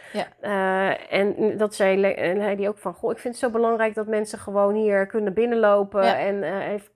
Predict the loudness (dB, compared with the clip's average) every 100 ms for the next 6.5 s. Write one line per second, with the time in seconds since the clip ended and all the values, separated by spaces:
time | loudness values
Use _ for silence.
0 | -8 -4 -4 0 0 0 2 4 2 0
1 | -4 -2 -2 -2 -2 -2 -2 -2 -4 -2
2 | 0 -2 -6 -8 -6 -6 -8 -12 -12 -12
3 | -12 -12 -14 -12 -10 -10 -10 -10 -12 -12
4 | -14 -14 -16 -18 -20 _ -20 -20 -16 -16
5 | -16 -16 -12 -10 -10 -12 -14 -12 -10 -10
6 | -12 -12 -10 -10